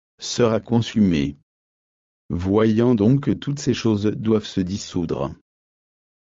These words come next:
Tout ce qui nous entoure, tout ce qui est temporaire et que nous voyons en regardant à gauche, à droite,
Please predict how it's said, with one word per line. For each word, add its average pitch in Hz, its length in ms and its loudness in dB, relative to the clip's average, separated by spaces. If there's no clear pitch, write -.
Tout 160 160 0
ce 147 160 -2
qui 139 180 -2
nous 110 260 4
entoure, 95 600 0
tout 143 160 0
ce 143 160 -2
qui 135 180 -4
est 98 140 0
temporaire 113 640 2
et 110 80 0
que - 140 -2
nous 110 160 4
voyons 120 420 2
en 117 100 2
regardant 113 640 2
à 113 200 0
gauche, 104 540 0
à 113 120 0
droite, 110 560 -2